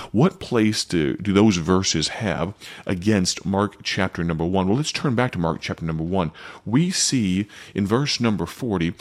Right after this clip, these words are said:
"There came a leper." Mark one forty, "There came a leper to him," to Jesus, "beseeching him, and kneeling down to him, and saying unto him, If thou wilt,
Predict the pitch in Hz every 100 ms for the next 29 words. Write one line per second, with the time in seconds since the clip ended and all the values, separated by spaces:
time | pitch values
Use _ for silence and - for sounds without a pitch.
0 | - 98 107 104 - 151 120 87 98 -
1 | - - - 90 - 98 127 - 90 87
2 | - - - 110 143 101 98 135 104 -
3 | 101 107 92 85 92 110 98 82 - 92
4 | - 151 156 82 82 80 135 - - -
5 | - 92 95 127 175 156 104 90 82 82
6 | 90 90 85 - 147 135 95 85 90 90
7 | - 139 156 - 113 110 104 92 90 87